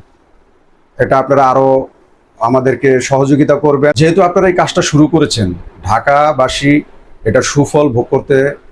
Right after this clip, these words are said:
আহ, already শুরু করে দিয়েছে, সুফল ভোগ করতেছে, ঘন্টার পর ঘন্টা জ্যামে বসে থাকা লাগে না। তো যেহেতু আপনারা শুরু করেছেন, আশা করি আরও অন-, আরও অনেকগুলো জায়গা আছে যেখানে আপনারা এই কাজটা, আহ,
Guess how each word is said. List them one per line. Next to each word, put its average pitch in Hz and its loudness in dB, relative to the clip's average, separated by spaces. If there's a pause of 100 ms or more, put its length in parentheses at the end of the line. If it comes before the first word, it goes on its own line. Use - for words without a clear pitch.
(320)
আহ, 123 2
already 131 2
শুরু 135 2
করে 147 0
দিয়েছে, 143 0
সুফল 123 -2
ভোগ 110 -2
করতেছে, 131 -4
ঘন্টার 117 0
পর 127 -2
ঘন্টা 120 0
জ্যামে 120 0
বসে 113 -6
থাকা 120 -2
লাগে 127 0
না। 143 -4 (760)
তো 110 2
যেহেতু 131 2
আপনারা 143 -2
শুরু 139 0
করেছেন, 143 0
আশা 127 -2
করি 135 -2
আরও 117 0
অন-, 123 -2 (260)
আরও 120 -6
অনেকগুলো 131 -8
জায়গা 135 -2
আছে 139 -8
যেখানে 117 -12
আপনারা 120 -10
এই 117 -10
কাজটা, 117 -8
আহ, - -12